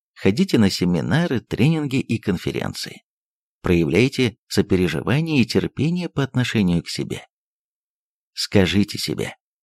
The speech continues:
что вы будете упорно трудиться, чтобы разобраться с новыми обязанностями. Это придаст вам сил. Напомните себе, что никто не знает ответов на все вопросы.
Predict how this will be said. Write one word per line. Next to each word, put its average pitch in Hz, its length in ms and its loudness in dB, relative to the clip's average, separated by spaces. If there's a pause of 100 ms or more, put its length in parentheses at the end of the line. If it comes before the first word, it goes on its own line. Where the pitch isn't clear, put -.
что - 260 0
вы 95 120 4
будете 90 400 2
упорно 87 440 2
трудиться, - 600 -6 (300)
чтобы 92 380 2
разобраться 90 680 -2
с - 120 -10
новыми 113 360 2
обязанностями. 67 880 -2 (480)
Это 107 240 2
придаст 92 540 0
вам 110 200 0
сил. 87 400 -2 (600)
Напомните 120 760 2
себе, 139 300 -2
что 95 460 0 (420)
никто 110 480 6
не 185 140 2
знает 160 320 -2
ответов 135 460 0
на 110 120 4
все 98 220 2
вопросы. - 640 -2